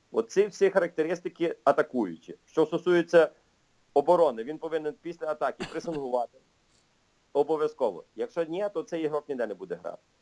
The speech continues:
Дальше в позиційній обороні він повинен вміти розбиратися на фланзі, два в два грати.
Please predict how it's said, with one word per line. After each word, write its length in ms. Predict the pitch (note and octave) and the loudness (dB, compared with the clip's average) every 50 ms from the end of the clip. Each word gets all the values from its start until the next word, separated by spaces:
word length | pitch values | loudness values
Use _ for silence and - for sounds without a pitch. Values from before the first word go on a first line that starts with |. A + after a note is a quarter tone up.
| _ _ _ _ _ - | _ _ _ _ _ 6
Дальше 500 | C#3+ E3 F#3 F3+ - F#3+ F#3+ F#3 F3 - _ _ _ _ _ _ _ _ _ _ | 8 8 8 6 2 0 0 0 -2 -6 _ _ _ _ _ _ _ _ _ _
в 160 | _ _ _ _ _ | _ _ _ _ _
позиційній 520 | - D#3 C#3 D3 C#3+ - F#3 F3+ E3+ E3 | -6 -6 -6 -6 -6 -4 -2 0 4 4
обороні 440 | D#3+ D3+ D#3 D#3+ E3 F3 F3 E3+ D#3 | 4 6 6 6 6 6 6 4 -2
він 140 | C#3+ D3+ C#3+ | -4 -4 -4
повинен 380 | - D3+ D3 D#3 D3+ D3 D3 | -4 -2 -2 -2 -2 -4 -6
вміти 420 | D3 D3+ D#3+ D#3+ - D3+ D3 C3 - _ | -6 -8 -8 -4 0 0 0 0 -2 _
розбиратися 640 | - C3 C#3 B2 A#2 C#3+ D3 D3 C#3+ - B2+ - C3+ | -6 -6 -6 0 0 2 4 2 2 0 -8 -14 -8
на 120 | C3 B2+ B2 | -6 -6 -4
фланзі, 340 | - D3 D3 D3+ C3+ B2 | -4 -6 -6 -6 -10 -14
два 220 | A#2+ A#2 A#2+ B2+ B2 | -8 -4 -2 0 0
в 60 | G#2+ | 0
два 180 | G#2+ G#2+ F#2+ F2 | -2 -2 -2 -2
грати. 220 | F2 E2+ D2+ | -2 -6 -8